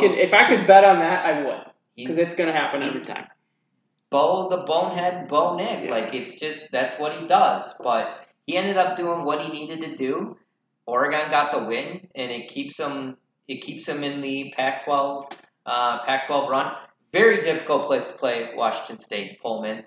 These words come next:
Speaker 2: That place was electric.
Speaker 1: Yeah, and Washington State has proved they, they're good this year. I mean, they're not a bad team at all.
Speaker 2: Yeah.
Speaker 1: Um,
Speaker 2: I remember us talking about the, um, the wide receivers, uh,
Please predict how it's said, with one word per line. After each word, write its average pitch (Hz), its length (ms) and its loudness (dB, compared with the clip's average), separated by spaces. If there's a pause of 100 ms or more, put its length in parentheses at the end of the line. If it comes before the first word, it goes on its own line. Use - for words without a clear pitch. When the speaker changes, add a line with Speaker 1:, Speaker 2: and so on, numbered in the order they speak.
(120)
Speaker 2:
That - 140 -6
place 170 260 -2
was 160 140 -8
electric. 104 640 -4
Speaker 1:
Yeah, 196 160 4
and 143 80 0
Washington 180 400 0
State 160 260 -2
has 156 40 -10
proved 143 260 -10 (100)
they, 139 180 -8 (120)
they're 139 160 -6
good 151 240 -6
this - 180 -20
year. - 120 -12
I 117 40 -12
mean, 120 140 -8
they're 131 100 -6
not 139 180 -4
a 131 100 -8
bad - 160 -4
team 135 240 -6
at 127 80 -8
all. 123 100 -4
Speaker 2:
Yeah. 139 160 2 (240)
Speaker 1:
Um, 123 340 -8 (680)
Speaker 2:
I 180 160 -6 (100)
remember 170 480 0
us 175 200 0
talking 160 400 0
about 131 400 0
the, 123 340 -6
um, 107 440 -4 (800)
the 147 80 -2
wide 131 260 2
receivers, 151 920 -8
uh, 110 720 -4